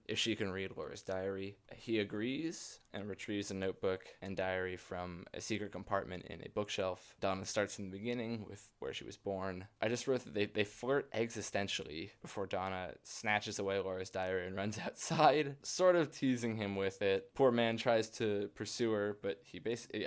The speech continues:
he has, like, a seizure when he steps outside, and she collapses, apologizing profusely.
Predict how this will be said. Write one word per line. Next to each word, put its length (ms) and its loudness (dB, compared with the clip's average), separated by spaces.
he 60 -6
has, 140 -4
like, 100 -6
a 60 -12
seizure 440 2
when 120 -4
he 60 -6
steps 300 -4
outside, 540 -2
and 380 -6
she 540 -6
collapses, 800 -4
apologizing 840 -6
profusely. 640 -12